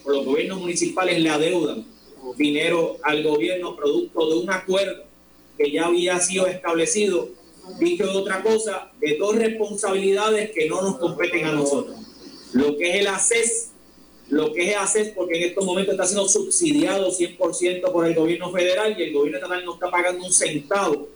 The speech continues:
al plan médico del gobierno y quieren que los gobiernos municipales saquemos de nuestras precarias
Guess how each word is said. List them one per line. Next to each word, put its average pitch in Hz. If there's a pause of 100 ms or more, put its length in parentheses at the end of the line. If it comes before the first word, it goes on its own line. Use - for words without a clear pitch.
(440)
al 147
plan 170
médico 180
del 180
gobierno 214 (480)
y -
quieren 214
que 170
los 165
gobiernos 175
municipales 185
saquemos 208
de 180
nuestras 170
precarias 185